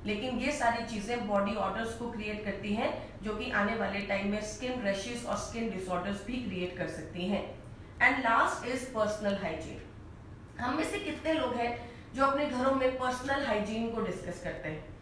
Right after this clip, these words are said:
हम में से कितनी लेडीज हैं जो अपनी बेटियों को पर्सनल हाइजीन के बारे में बताती हैं? शायद बहुत ही कम। क्यों? क्योंकि इन चीजों के बारे में हमारे घरों में, हमारी डे टू डे लाइफ में डिस्कस नहीं किया जाता।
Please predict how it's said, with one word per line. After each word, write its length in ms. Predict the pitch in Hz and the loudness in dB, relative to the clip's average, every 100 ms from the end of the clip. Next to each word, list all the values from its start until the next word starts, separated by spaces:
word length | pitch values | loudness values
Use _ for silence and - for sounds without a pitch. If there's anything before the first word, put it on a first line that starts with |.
| - - | -14 0
हम 160 | 214 226 | 2 4
में 80 | 247 | 2
से 180 | 294 | 0
कितनी 320 | 277 262 277 277 | -4 -4 -2 0
लेडीज 440 | 247 233 254 254 | 0 0 0 0
हैं 140 | 254 | 0
जो 100 | 262 | 0
अपनी 240 | - 247 240 | -2 -2 -2
बेटियों 400 | 220 233 247 247 | 0 0 -2 -2
को 100 | 247 | -2
पर्सनल 640 | 247 240 247 - 277 277 | -2 0 0 0 0 0
हाइजीन 460 | 208 202 226 247 254 | 0 -2 -2 -4 -2
के 80 | |
बारे 260 | 196 190 196 | 0 2 2
में 180 | 202 190 | 0 0
बताती 400 | 180 156 - 160 | 0 0 -2 -4
हैं? 180 | - - - - - | -4 -10 -12 -14 -14
शायद 580 | - 247 240 269 - 220 | 2 6 6 4 0 -4
बहुत 300 | 233 247 277 | -2 0 0
ही 120 | 269 | -2
कम। 260 | - 180 - - - - - - - | 0 0 0 -8 -14 -14 -14 -14 -4
क्यों? 140 | 302 339 - - - - | 0 0 0 -6 -10 -4
क्योंकि 260 | 285 311 | -4 -2
इन 440 | 339 - 294 370 381 | -4 -4 -2 0 0
चीजों 320 | 262 262 277 | -2 -2 -2
के 120 | 269 | 0
बारे 280 | 226 202 202 | 4 4 2
में 180 | 220 233 | 0 0
हमारे 360 | 214 196 220 | 2 2 2
घरों 400 | 208 202 208 240 | 2 2 2 2
में, 240 | 220 220 208 | 0 0 0
हमारी 400 | 202 190 214 196 | 2 2 0 -2
डे 80 | |
टू 220 | 214 226 226 | -4 -2 -2
डे 100 | 226 | 0
लाइफ 320 | 180 - - | 0 -2 -2
में 140 | 214 | -4
डिस्कस 460 | 185 - - 320 - - - 208 | -2 -4 0 0 0 -8 -10 0
नहीं 340 | 208 208 - | 2 2 0
किया 180 | 156 139 | 0 0
जाता। 200 | - | -2